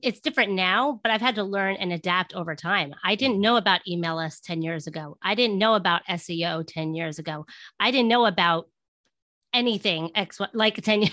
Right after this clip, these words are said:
Speaker 1: <laughs> like, le-, ten years ago, all I knew about was blogging and Pinterest. Like, that was it. Maybe a little bit of social media. I didn't know anything about ads. So everything's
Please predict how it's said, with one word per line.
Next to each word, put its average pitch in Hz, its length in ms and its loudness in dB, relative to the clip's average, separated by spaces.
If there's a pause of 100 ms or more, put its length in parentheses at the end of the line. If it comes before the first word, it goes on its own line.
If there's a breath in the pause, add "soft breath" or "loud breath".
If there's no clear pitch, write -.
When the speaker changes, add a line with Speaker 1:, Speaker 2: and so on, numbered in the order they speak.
(120)
Speaker 1:
<laughs> 254 200 -6
like, 254 180 0
le-, 262 180 -2
ten 277 200 0
years 302 120 0
ago, 254 100 0
all 226 80 2
I 240 120 2
knew 233 140 2
about 214 240 0
was 196 120 -4
blogging 190 480 0
and 185 180 -4
Pinterest. 170 460 -8 (320)
Like, 175 120 -10
that 180 140 -2
was 185 120 -4
it. 160 100 -8
Maybe 185 260 -4
a 190 60 -4
little 190 160 -2
bit 185 120 -4
of 180 80 -6
social 180 260 -6
media. 156 240 -8
I 156 60 -12
didn't 208 120 -4
know 214 100 2
anything 208 360 -2
about 196 260 0
ads. 160 440 -8 (260 loud breath)
So 220 300 0 (120)
everything's 262 460 0